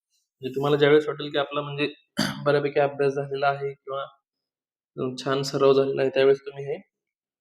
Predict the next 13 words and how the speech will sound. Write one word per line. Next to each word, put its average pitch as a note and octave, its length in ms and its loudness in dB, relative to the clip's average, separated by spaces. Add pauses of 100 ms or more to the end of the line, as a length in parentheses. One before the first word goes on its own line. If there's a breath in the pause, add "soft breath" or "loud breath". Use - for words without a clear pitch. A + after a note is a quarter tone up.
(160)
चॅलेंज C#3 340 2 (500)
घेऊ D#3+ 180 8
शकता. - 320 -2
स्टार्ट C3+ 340 2 (120)
कोर्स - 500 0
चॅलेंजवरती C3+ 480 0
क्लिक C3 280 -4
करून C3+ 200 0
हे E3+ 80 -2 (600)
चॅलेंज C3 320 2
तुम्ही C3+ 140 -4
सोडवू G#3 280 6
शकता. - 300 -12